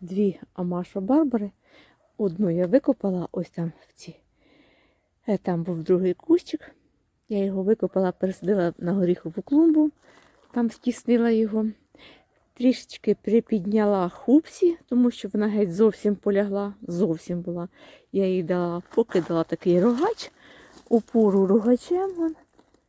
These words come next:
Така палка. Вон вперла в землю і поки. А можливо, пізніше знайду якусь таку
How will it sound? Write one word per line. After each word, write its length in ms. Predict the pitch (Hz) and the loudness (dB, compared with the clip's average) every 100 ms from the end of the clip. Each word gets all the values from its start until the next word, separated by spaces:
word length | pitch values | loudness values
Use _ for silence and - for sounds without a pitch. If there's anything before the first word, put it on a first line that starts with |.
| _ _ _ _ _ _ _ _ _ _ _ | _ _ _ _ _ _ _ _ _ _ _
Така 220 | - 254 | -4 -4
палка. 500 | - 247 240 - 226 _ _ _ _ - - - - - - - | 2 2 2 0 -4 _ _ _ _ -20 -20 -18 -18 -20 -20 -4
Вон 140 | 220 | -4
вперла 560 | 214 - 254 233 202 233 | -4 -2 0 2 2 2
в 80 | 247 | 4
землю 320 | 339 392 330 - | 4 4 2 2
і 100 | 233 | 0
поки. 440 | - 185 - 226 | 2 -4 0 0
А 100 | 247 | 4
можливо, 440 | 277 285 311 277 - - - _ _ - - - | 4 6 4 4 -2 -16 -20 _ _ -20 -20 -6
пізніше 580 | 277 277 294 330 - 262 | -4 2 4 4 2 2
знайду 380 | 240 247 208 | 4 2 4
якусь 320 | 247 240 220 - | 2 2 0 -4
таку 400 | 214 - 214 | -8 -2 -2